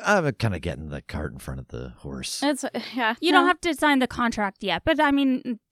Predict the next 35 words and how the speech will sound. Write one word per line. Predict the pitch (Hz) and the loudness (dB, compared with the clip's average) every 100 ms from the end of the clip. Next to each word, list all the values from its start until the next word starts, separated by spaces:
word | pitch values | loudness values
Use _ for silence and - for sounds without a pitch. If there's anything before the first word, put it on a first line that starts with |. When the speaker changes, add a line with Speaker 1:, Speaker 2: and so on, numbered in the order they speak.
| - | -4
Speaker 3:
honestly, | 190 247 403 - 233 | 0 0 -2 -2 -4
think | 214 214 269 523 | -4 -4 -4 0
on | 381 | -2
it. | 190 - | -2 -8
If | - 240 | -10 -8
it's | 233 214 | -8 -6
something | 233 269 302 269 | 0 2 4 4
that | 226 - _ - | 2 -4 _ -10
you | 220 190 | -8 -6
think | - 214 208 214 | -2 -2 -2 -2
you | 214 | 0
would | 202 | 0
want, | 180 190 285 254 277 - - _ - | 2 6 8 8 4 -2 -16 _ -6
it's | 220 | 4
a | 247 | 6
job | 196 220 254 262 | 8 12 12 12
you're | 240 | 8
good | 214 220 277 | 4 4 8
at, | 262 220 | 8 6
and | 208 | 2
if | 202 - | -2 0
you | 208 | 2
were | 226 220 208 190 - _ - | 2 4 2 0 -4 _ -6
in | 170 | -2
charge | - - 220 277 | 0 4 6 6
of | 226 | 6
it | 214 | 4
instead | 208 - 202 | 0 0 -2
of | 214 | -2
being | 208 196 202 | -2 -2 0
ordered, | 233 269 240 254 294 _ | 0 0 -2 -4 -8 _
maybe | - 190 208 | -12 -10 -6
you'd | 208 | -6
feel | - 233 | -4 0
different. | 349 - - | 0 -2 -10